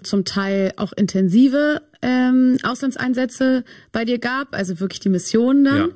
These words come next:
Speaker 1: Nimmst du dir nach so Einsätzen auch ein bisschen Zeit für so Reflexionsphasen? Wie reflektierst du diese Einsätze? Holst du dir psychologische Betreuung?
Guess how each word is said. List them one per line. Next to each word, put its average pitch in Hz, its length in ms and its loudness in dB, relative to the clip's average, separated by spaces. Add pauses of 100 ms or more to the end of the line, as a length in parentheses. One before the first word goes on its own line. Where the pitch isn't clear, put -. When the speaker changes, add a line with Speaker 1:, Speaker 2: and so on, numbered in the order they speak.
(160)
Speaker 1:
Nimmst 254 280 4
du 285 60 0
dir 240 300 2
nach 220 200 -2
so - 140 -8
Einsätzen 220 540 -2
auch 190 160 -4
ein 202 80 2
bisschen 196 280 2
Zeit 220 360 -4
für 208 140 -2
so 190 120 0
Reflexionsphasen? 269 1400 -2
Wie 202 160 4
reflektierst 226 880 0
du 320 60 0
diese 269 300 2
Einsätze? 247 880 0 (120)
Holst 180 220 -4
du 185 40 -6
dir 185 140 0
psychologische 202 840 0
Betreuung? 285 1080 0